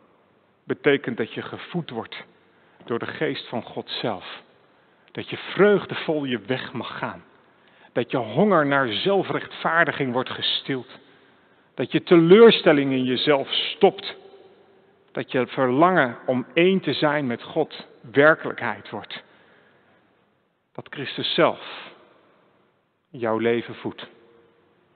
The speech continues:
Ik bid je toe dat je dat deze week mag ervaren. Als er bijeenkomsten zijn om te bidden.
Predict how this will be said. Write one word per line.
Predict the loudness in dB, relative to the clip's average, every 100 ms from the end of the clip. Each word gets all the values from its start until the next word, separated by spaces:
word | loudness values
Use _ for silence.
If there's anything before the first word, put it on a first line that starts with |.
| _ _ _ _ _ _ _
Ik | -10 -4
bid | -4 -4
je | -8
toe | -8
dat | -6 -6
je | -4
dat | -2
deze | -2 -2 -2
week | -2 -2
mag | -4 -8
ervaren. | -8 -4 -4 -4 -8 -20 _ _ _ _ _ _ _ _ _ _ -8
Als | -4
er | -2
bijeenkomsten | -2 -2 -4 -8 -8 -8
zijn | -4 -4 -6 -10 -16
om | -14
te | -12 -6
bidden. | -4 -4